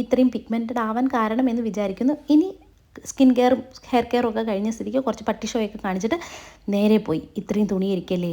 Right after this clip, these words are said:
ഏതെങ്കിലുമൊക്കെ തയ്ക്കാം എന്ന് വിചാരിച്ചിട്ട് പോയി. പക്ഷേ as usual നടന്നില്ല. ഈ വരയും കുറിയും വെട്ടലും മാത്രമേ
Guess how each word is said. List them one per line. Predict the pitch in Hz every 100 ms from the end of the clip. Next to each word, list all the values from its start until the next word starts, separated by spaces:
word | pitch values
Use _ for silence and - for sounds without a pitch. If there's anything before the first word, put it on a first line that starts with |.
| 175
ഏതെങ്കിലുമൊക്കെ | 190 220 247 233 190 190
തയ്ക്കാം | 165 - 202 208 202
എന്ന് | 185
വിചാരിച്ചിട്ട് | 180 185 180 - - 220
പോയി. | 208 254 240 359 - - - _ _ -
പക്ഷേ | 269 - 277 277 - 285
as | 277 269
usual | 254 269 - - _ _ _ _ 240
നടന്നില്ല. | 247 240 240 240 - -
ഈ | 247 254
വരയും | 240 233 240
കുറിയും | 233 214 214 240 214
വെട്ടലും | 226 220 208 226
മാത്രമേ | 220 220 214 - 247